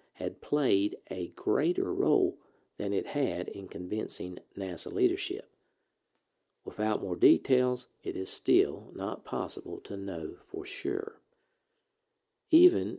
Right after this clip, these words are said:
if the C I A did provide extensive information to nasa about Soviet circumlunar plans, that does not necessarily mean that, as the memo indicates,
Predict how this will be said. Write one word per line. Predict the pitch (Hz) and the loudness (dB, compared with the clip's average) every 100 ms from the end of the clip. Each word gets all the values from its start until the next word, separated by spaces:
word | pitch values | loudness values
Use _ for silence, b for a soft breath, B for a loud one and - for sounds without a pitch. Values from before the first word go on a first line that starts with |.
| - | 4
if | - 95 | 4 4
the | - | 4
C | 117 120 101 | 4 4 4
I | 95 87 - | 2 0 0
A | 101 82 92 | 0 -2 0
did | 110 143 143 | 4 4 4
provide | 107 107 107 78 76 - - | 0 2 0 -2 -8 -12 -6
extensive | - - - 113 101 98 95 | 0 0 0 0 0 0 -2
information | - 101 90 90 98 95 - - | -6 -6 -6 -4 -2 0 0 -2
to | |
nasa | 80 110 113 - 82 | -6 -4 -6 -6 -6
about | 90 90 87 - | -6 -6 -4 0
Soviet | - 104 101 90 - | 2 2 0 -2 0
circumlunar | - 95 - 90 87 82 - | 0 -2 -6 -10 -10 -10 -8
plans, | 139 131 82 - _ _ _ _ _ _ | -4 -4 -4 -10 _ _ _ _ _ _
that | 113 143 | -2 -2
does | 85 82 | -2 -6
not | 92 139 - | -4 -2 -2
necessarily | 131 123 - - - 147 95 90 | -2 -2 -2 0 2 2 0 -2
mean | 139 160 92 85 _ _ _ _ _ - | -2 0 -2 -6 _ _ _ _ _ -6
that, | 104 92 90 - _ _ | -4 -4 -6 -10 _ _
as | 98 90 | -8 -6
the | 95 | -4
memo | 95 101 90 78 | -2 -2 -2 -2
indicates, | 107 131 - 73 73 - | 0 0 0 -4 -6 -10